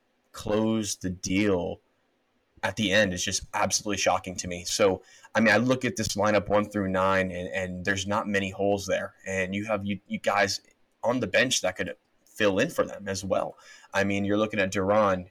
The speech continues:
uh, you know, Evan Carter, Brad Miller's on the I L. He had a decent enough season. But, I mean, you're looking at a team that can place guys in, uh, when it counts.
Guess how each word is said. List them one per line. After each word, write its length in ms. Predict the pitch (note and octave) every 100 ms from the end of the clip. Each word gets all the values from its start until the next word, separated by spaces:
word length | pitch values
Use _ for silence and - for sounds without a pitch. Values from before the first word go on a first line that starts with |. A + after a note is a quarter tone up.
| -
uh, 360 | F2+ F2+ F2 F2+
you 240 | F2+ F2+
know, 60 | -
Evan 200 | G2 F#2+
Carter, 300 | F#2 G2 F#2+
Brad 320 | F#2 G2 F#2+ F#2
Miller's 380 | G2 G2 F#2+
on 80 | F#2
the 100 | F2+
I 200 | E2 F2
L. 260 | F2+ F2 F2+
He 180 | G2+ G2+
had 180 | F#2
a 40 | F#2
decent 360 | F#2+ F#2 F2+
enough 220 | F2+ F#2 -
season. 540 | - F2+ F2+ F2+ F2+ - - - -
But, 280 | G2+ F#2+ - -
I 40 |
mean, 120 | G#2
you're 140 | A2+ C3
looking 540 | D3 E3 D#3 C3 A#2+ _ _ _ _ _ B2
at 100 | A#2+
a 80 |
team 240 | A2+ A#2 B2+
that 140 | C3+
can 100 | A#2+
place 300 | G#2+ A2 A#2+
guys 340 | - G#2+ A2 G#2
in, 320 | A#2 G2+ G2+
uh, 120 | F#2+ F#2
when 140 | G2+
it 80 | G2
counts. 500 | - A2 - -